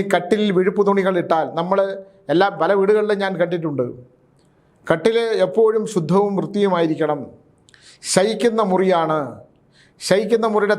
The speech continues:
തല എവിടെയായിരിക്കണം, കാൽപാദം എവിടെയായിരിക്കണം, വാസ്തുവിൽ അനുസരിച്ചിട്ടാണെങ്കിൽ, ഇപ്പോൾ വാസ്തു ഒന്നുമില്ല, ക-, വാസ്തു ഉണ്ടെന്ന് പറയുന്നേ ഉള്ളൂ. ബാത്റൂം എവിടെയായിരിക്കണം, നനഞ്ഞ കാൽപാദത്തോടു കൂടി കിടപ്പറയിലേക്ക് കയറി കട്ടിലിൽ കിടന്നാൽ ഉണ്ടാകുന്ന ദോഷം,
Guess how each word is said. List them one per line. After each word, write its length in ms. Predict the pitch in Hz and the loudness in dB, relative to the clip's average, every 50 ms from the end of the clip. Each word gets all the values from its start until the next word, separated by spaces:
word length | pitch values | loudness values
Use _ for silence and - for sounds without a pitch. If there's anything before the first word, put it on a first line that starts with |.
| 208 185 | 0 0
തല 100 | 185 214 226 208 190 | 0 2 0 0 0
എവിടെയായിരിക്കണം, 680 | 190 196 202 190 180 180 175 165 156 165 160 160 156 147 - - - - _ _ _ _ _ _ _ _ _ _ - | 0 0 2 2 0 0 0 -2 -2 -2 -2 -4 -4 -6 -10 -16 -20 -20 _ _ _ _ _ _ _ _ _ _ 0
കാൽപാദം 520 | 165 185 208 196 202 233 226 220 202 214 202 185 | 0 0 0 0 0 0 0 0 0 0 0 0
എവിടെയായിരിക്കണം, 600 | 180 180 196 185 175 170 170 170 175 165 160 151 135 - - - - _ _ _ _ _ _ _ _ - 139 | 0 2 2 2 2 2 0 0 -2 -2 -2 -4 -6 -10 -16 -20 -20 _ _ _ _ _ _ _ _ 0 2
വാസ്തുവിൽ 500 | 151 170 185 185 190 - 233 226 208 208 208 208 - - | 2 2 2 0 0 0 0 0 2 0 0 0 0 0
അനുസരിച്ചിട്ടാണെങ്കിൽ, 920 | 185 190 185 190 208 196 202 190 196 196 196 202 190 185 185 185 185 196 185 | 0 -2 0 0 0 0 0 0 -2 0 0 0 0 0 -2 -2 0 0 -2
ഇപ്പോൾ 220 | 170 180 202 202 202 202 202 - - - _ - | 0 0 -2 -2 -2 -4 -10 -16 -20 -14 _ 0
വാസ്തു 240 | 170 185 190 190 240 226 220 | 0 0 0 0 0 0 2
ഒന്നുമില്ല, 320 | 220 220 214 196 185 185 151 143 139 | 2 0 0 0 0 0 0 0 0
ക-, 100 | 180 175 175 | 0 0 0
വാസ്തു 220 | 180 185 180 - 208 190 | 0 0 0 0 0 0
ഉണ്ടെന്ന് 280 | 190 196 220 214 208 208 185 | 2 0 0 -2 0 0 0
പറയുന്നേ 320 | 185 185 190 196 196 196 185 | 0 0 0 -2 -2 -2 0
ഉള്ളൂ. 120 | 160 151 143 147 | 0 2 2 2
ബാത്റൂം 340 | 160 175 175 - 202 202 185 180 | 0 0 0 0 0 2 2 2
എവിടെയായിരിക്കണം, 600 | 175 180 190 190 185 180 170 165 160 175 160 160 147 - - - - _ _ - 165 170 | 0 2 2 2 2 0 0 -2 -2 -2 -2 -2 -4 -6 -12 -20 -20 _ _ -6 -2 0
നനഞ്ഞ 340 | 185 190 214 233 233 233 254 247 233 214 | 0 2 2 0 0 0 0 0 0 0
കാൽപാദത്തോടു 800 | 190 190 190 185 214 208 208 202 214 208 214 214 208 202 208 170 | 0 -2 -2 0 0 0 0 0 -2 2 2 2 2 2 0 0
കൂടി 240 | 185 202 196 196 208 208 208 - - - - _ - | -2 -2 -2 -2 -4 -4 -8 -12 -16 -20 -16 _ -2
കിടപ്പറയിലേക്ക് 720 | 269 - 196 190 196 202 208 208 208 202 214 202 208 208 185 180 | 0 0 0 0 0 0 0 2 2 2 0 0 -2 -4 -4 -4
കയറി 200 | 185 190 202 196 190 180 | 0 0 0 0 0 -2
കട്ടിലിൽ 340 | 170 175 214 196 214 214 208 214 | -2 -2 -2 0 0 0 0 -2
കിടന്നാൽ 360 | 196 180 180 175 185 185 185 180 175 | -2 -2 -2 -2 -2 -2 -2 -4 -4
ഉണ്ടാകുന്ന 400 | 170 175 180 175 175 170 165 170 147 151 | -2 -2 -2 0 -2 -2 -2 -2 0 0
ദോഷം, 340 | 156 170 170 - 175 156 131 | 0 0 -2 -2 -4 -6 -6